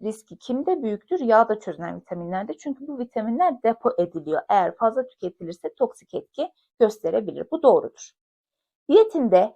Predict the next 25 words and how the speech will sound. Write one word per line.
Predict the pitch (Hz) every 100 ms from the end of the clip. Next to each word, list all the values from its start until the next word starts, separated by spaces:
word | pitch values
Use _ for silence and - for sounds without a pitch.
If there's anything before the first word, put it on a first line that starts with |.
| _
yeterli | 233 240 294 311 427
miktarda | 277 - 220 190 185
yağ | 233 240
tüketmeyen | - 302 - 233 185 185
bir | 294 262
bireyde | 185 170 170 349 -
Y | 247 262 330
vitamininin | 269 - 226 208 190 170 -
emiliminde | 254 285 240 196 185 240
aksaklıklar | 294 - 233 214 - - 320
görülebilir. | 226 240 220 165 175
Evet, | 185 170
Y | 254 285
vitaminleri | 269 262 247 233 226 233 240 247 _ _ -
yağda | 233 233 254
çözünen | 240 180 185 185
vitaminler | 185 185 180 170 160
oldukları | 190 190 208 233 254
için | 269 - 302 320 _ _ -
eğer | 262 208
yeterli | 240 262 262 220 196
yağ | 165 -
tüketmiyorsa | _ 294 277 269 247 254 330 -
emilimde | 247 233 185 175 180
eksiklik | 220 - 185 - 294 311